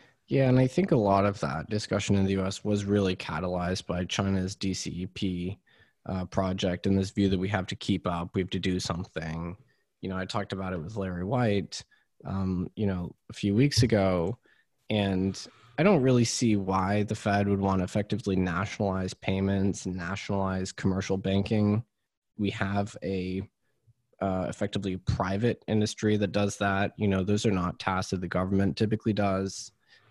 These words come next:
I don't see the urgency to do that. I know some people say, "Well, these stimulus payments, it's gonna be difficult to distribute them on a direct-to-consumer basis. Wouldn't it be great if we had a,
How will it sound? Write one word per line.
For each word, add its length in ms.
I 80
don't 160
see 100
the 200
urgency 720
to 120
do 160
that. 240
I 80
know 100
some 240
people 240
say, 280
"Well, 260
these 180
stimulus 460
payments, 600
it's 140
gonna 160
be 80
difficult 440
to 60
distribute 520
them 480
on 140
a 60
direct-to-consumer 800
basis. 460
Wouldn't 180
it 60
be 100
great 240
if 140
we 80
had 80
a, 160